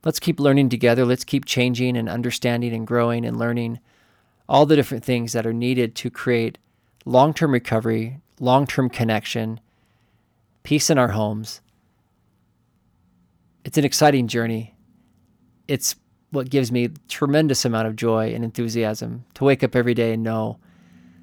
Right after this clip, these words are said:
that there are things we can do to improve our relationships and to help other people improve our relationships, 'cause life is about relationships.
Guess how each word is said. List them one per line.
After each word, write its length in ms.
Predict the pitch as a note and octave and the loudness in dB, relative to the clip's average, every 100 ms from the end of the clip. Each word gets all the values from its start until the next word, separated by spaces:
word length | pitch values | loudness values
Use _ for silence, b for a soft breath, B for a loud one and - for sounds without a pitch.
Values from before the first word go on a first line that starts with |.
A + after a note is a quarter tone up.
| - | -10
that 380 | B2+ A#2 A2+ A2+ - - - - - _ - - _ - | -2 0 0 -4 -10 -20 -20 -20 -20 _ -20 -20 _ -6
there 200 | B2+ B2 | 0 2
are 80 | A#2 | 2
things 280 | C3+ B2 | 0 0
we 100 | A#2+ | 0
can 180 | A#2+ A#2+ | -2 0
do 180 | A2+ A#2 | 2 2
to 100 | A2+ | 0
improve 640 | G#2+ - B2 A#2 A2+ A2 - | -4 -2 0 2 0 -6 -10
our 120 | - A2 | -4 0
relationships 560 | A2+ C3+ - C3 - | 0 0 -2 -4 -4
and 80 | B2 | -6
to 60 | G#2+ | -2
help 200 | A2+ G2 | -2 -2
other 220 | A2 A2 | -4 -4
people 300 | - A#2 A2+ | -6 -6 -6
improve 340 | A#2 A#2+ A2+ | -6 -4 -2
our 80 | A2+ | -4
relationships, 460 | A#2 A2+ A2+ B2 - | -6 -8 -10 -14 -8
'cause 200 | B2+ A#2 | -4 0
life 300 | B2 B2+ - | 2 0 -4
is 160 | B2 | -8
about 380 | A2+ - A2 G#2+ - | -6 -2 -2 -2 -8
relationships. 840 | A2 G2 A2+ A#2+ - - - - | -12 -10 -12 -14 -14 -16 -16 -20